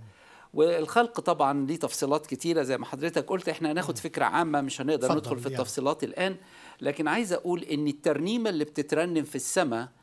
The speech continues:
Speaker 1: بتترنم لأنك خلقت كل الأشياء وهي بإرادتك كائنة
Speaker 2: كائنة.
Speaker 1: وخلقت. فترنيمة الملائكة في السماء بتقول: "الله الخالق"،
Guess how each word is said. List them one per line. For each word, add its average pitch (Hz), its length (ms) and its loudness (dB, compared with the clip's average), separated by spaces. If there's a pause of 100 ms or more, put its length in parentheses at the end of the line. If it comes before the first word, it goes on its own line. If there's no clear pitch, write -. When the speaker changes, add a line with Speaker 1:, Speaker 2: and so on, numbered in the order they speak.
(320)
Speaker 1:
بتترنم 175 840 0
لأنك 156 460 0
خلقت 165 540 0
كل 165 340 0
الأشياء 151 680 0
وهي 147 320 2
بإرادتك 143 680 0
كائنة 143 420 0
Speaker 2:
كائنة. 143 180 0
Speaker 1:
وخلقت. 123 520 -2 (720)
فترنيمة 170 720 2
الملائكة 170 580 2
في 160 100 -4
السماء 151 460 2
بتقول: 151 440 -2
"الله 160 340 2
الخالق"، 147 640 2